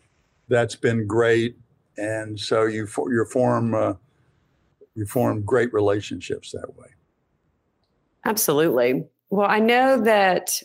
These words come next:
Speaker 2: um, you wanted to tell us a little bit about your friendship with John Hunter.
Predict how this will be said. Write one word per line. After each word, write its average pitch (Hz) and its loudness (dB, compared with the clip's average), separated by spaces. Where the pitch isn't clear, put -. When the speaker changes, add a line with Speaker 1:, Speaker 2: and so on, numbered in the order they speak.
Speaker 2:
um, 156 0
you 214 2
wanted 214 4
to 185 4
tell 190 0
us 185 0
a - -2
little 185 2
bit 170 0
about 160 2
your 165 2
friendship 170 0
with 160 0
John 160 2
Hunter. 165 -2